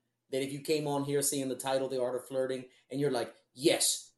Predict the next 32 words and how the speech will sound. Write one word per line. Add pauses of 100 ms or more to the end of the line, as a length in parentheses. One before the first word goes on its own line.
now
I'm
gonna
know
exactly
the
things
to
say
to
get
the
woman
of
my
dreams."
It
don't
work
like
that,
man. (400)
And
sometimes, (560)
like
Guy
was
saying, (640)
you
might
have
your,